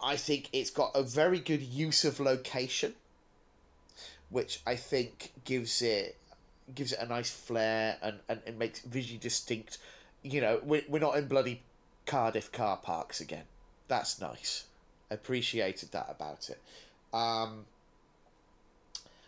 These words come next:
uh, I like that we got more for Tosh to do, because I feel she has been,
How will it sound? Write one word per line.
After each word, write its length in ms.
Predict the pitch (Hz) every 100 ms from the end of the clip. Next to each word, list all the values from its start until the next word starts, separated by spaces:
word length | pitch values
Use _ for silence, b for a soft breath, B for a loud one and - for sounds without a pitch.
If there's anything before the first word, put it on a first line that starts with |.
| B _ 110
uh, 220 | 107 107 123
I 100 | 135
like 480 | 139 151 151 143 - 139
that 280 | 135 127
we 80 | 127
got 360 | 117 139 120 123
more 320 | 117 113 110
for 120 | -
Tosh 460 | 113 - 104 - -
to 80 | 87
do, 300 | 95 82 78 - -
because 340 | 98 - 104 -
I 60 | 110
feel 540 | - 117 113 107 104 B B B B
she 360 | - 127 120 113
has 260 | 117 110
been, 640 | - 104 101 101 101 92